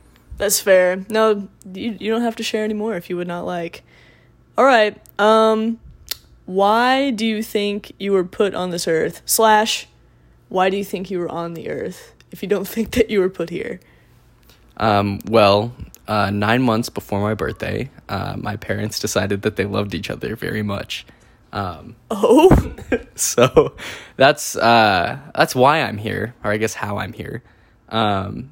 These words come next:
Speaker 2: as far as why
Speaker 1: That's the, the method by which.
Speaker 2: The
Speaker 1: Okay.
Speaker 2: <laughs> the method by which. Um, as far as why, I have no idea. I mean, I'm,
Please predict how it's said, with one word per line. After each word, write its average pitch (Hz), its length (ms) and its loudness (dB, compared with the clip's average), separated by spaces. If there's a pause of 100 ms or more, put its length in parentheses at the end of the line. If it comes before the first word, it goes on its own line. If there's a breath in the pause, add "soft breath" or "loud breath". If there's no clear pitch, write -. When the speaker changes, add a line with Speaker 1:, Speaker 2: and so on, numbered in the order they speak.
(320)
Speaker 2:
as - 140 -14
far 120 240 -2
as 107 160 -6
why 110 400 -6
Speaker 1:
That's 226 240 -6
the, 190 240 0 (300)
the 202 100 2
method 196 400 -2
by 175 180 0
which. 156 480 0
Speaker 2:
The 175 160 0
Speaker 1:
Okay. 185 340 -2
Speaker 2:
<laughs> 359 180 0
the - 160 4
method 127 420 4
by 113 200 4
which. 110 300 0 (380 loud breath)
Um, 107 680 0 (500)
as 117 160 0
far 123 260 2
as 156 200 2
why, 101 540 0
I 98 480 -2
have - 540 -6 (180)
no 190 360 -2
idea. 202 420 2 (140)
I - 80 -6
mean, 104 340 -2 (140)
I'm, 104 460 -2